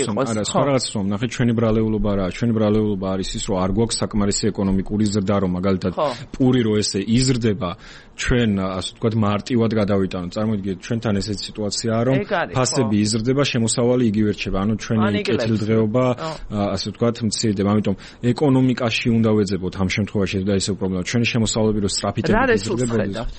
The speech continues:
Speaker 2: მსმენელი წყობს კიდე და სულ რამდენიმე წუთი დაგვრჩა.
Speaker 1: კი, ბატონო. რესურს რაც შეეხება,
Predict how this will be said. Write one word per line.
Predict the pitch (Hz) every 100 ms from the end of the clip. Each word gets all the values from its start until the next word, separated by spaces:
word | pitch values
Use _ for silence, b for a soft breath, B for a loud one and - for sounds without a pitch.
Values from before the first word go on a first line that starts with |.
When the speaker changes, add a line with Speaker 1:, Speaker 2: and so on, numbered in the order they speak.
| -
Speaker 2:
მსმენელი | - - 165 151 131
წყობს | - - 139
კიდე | 160 165
და | 185
სულ | -
რამდენიმე | 170 156 156 151
წუთი | - 139 147
დაგვრჩა. | 95 90 101
Speaker 1:
კი, | -
ბატონო. | 104 101 90 B B B
რესურს | 110 123 - 151
რაც | 147 139
შეეხება, | 151 135 - 113 98